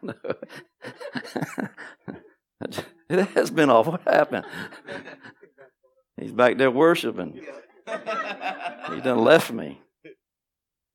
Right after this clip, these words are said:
Does everybody in here know how much God loves you? 'Cause He's gonna come right now. We get our focus on Him now.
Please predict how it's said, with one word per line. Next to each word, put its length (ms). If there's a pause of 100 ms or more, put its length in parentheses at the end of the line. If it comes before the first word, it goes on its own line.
(920)
Does 160
everybody 360
in 80
here 120
know 400 (1200)
how 100
much 220
God 240
loves 340
you? 160 (3500)
'Cause 180
He's 180
gonna 180
come 280
right 200
now. 360 (1600)
We 140
get 220
our 100
focus 500
on 160
Him 220
now. 140